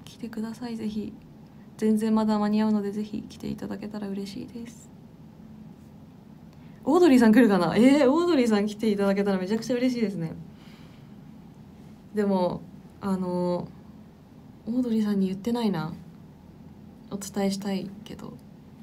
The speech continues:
来ていただけたらめちゃくちゃ嬉しいですね。来ていただけたらむしろ出てほしいな。<laughs> ソロコンに。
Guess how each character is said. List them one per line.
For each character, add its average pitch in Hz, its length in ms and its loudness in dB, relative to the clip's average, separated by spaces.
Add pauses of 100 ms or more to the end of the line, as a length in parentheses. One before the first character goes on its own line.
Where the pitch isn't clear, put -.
(960)
来 - 100 -12
て 214 100 0
い 190 80 4
た 190 120 0
だ 185 100 0
け 185 100 -4
た 190 120 0
ら 180 60 -2
め 170 100 -2
ち 170 80 0
ゃ - 20 -2
く 180 60 -6
ち - 80 -4
ゃ 190 40 0
嬉 185 140 -2
し 190 60 -2
い - 20 0
で 175 80 -4
す 175 80 -10
ね。 160 220 -6 (420)
来 - 80 -16
て 302 160 0
い 277 60 0
た 233 80 2
だ 214 100 2
け 208 100 2
た 202 140 0
ら 175 100 0
む 202 80 4
し 208 120 2
ろ 180 100 0
出 226 140 2
て 247 80 2
ほ 208 100 2
し 202 140 4
い 214 60 10
な。 - 280 4 (640)
<laughs> - 720 -20
ソ - 180 -10
ロ 190 100 -4
コ 190 180 -6
ン 180 140 -4
に。 170 140 -8